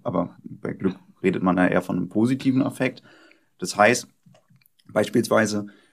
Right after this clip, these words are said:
wenn ich dich heute Morgen hier jetzt treffe, dann freue ich mich, dich zu sehen, dann ist das, löst das vielleicht einen positiven Affekt aus. Wenn ich beispielsweise eine Nachricht bekomme, die mich total ärgert, weil Vera sagt, „Hey, ich hab doch keine Zeit“ oder so,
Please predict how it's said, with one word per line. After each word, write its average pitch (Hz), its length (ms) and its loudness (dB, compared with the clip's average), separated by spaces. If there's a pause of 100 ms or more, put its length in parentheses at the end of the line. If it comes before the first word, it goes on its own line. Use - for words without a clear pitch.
wenn 107 160 2
ich 113 160 -2
dich 113 180 -4
heute 104 380 4
Morgen 98 360 0
hier 98 140 0
jetzt 90 220 0
treffe, - 260 2
dann 101 140 0
freue 104 220 2
ich 104 80 -8
mich, 101 120 -4
dich 104 160 -8
zu - 120 -14
sehen, 123 500 0
dann 101 260 4
ist - 160 -8
das, 101 300 -8
löst 107 200 -4
das 107 120 -6
vielleicht 98 260 -2
einen 101 160 -2
positiven 104 640 -4
Affekt 107 400 -2
aus. - 380 -6 (1120)
Wenn 104 400 4
ich - 140 -10
beispielsweise 98 840 0 (200)
eine 98 260 4
Nachricht 107 460 4
bekomme, 101 560 0 (240)
die - 240 -6
mich 101 140 2
total 196 300 -2
ärgert, 139 500 2 (340)
weil 87 120 -10
Vera 92 220 0
sagt, 92 220 0
„Hey, 123 200 6
ich - 160 -4
hab 98 120 -2
doch 127 160 4
keine 120 240 4
Zeit“ 127 260 6
oder 113 200 4
so, 123 200 2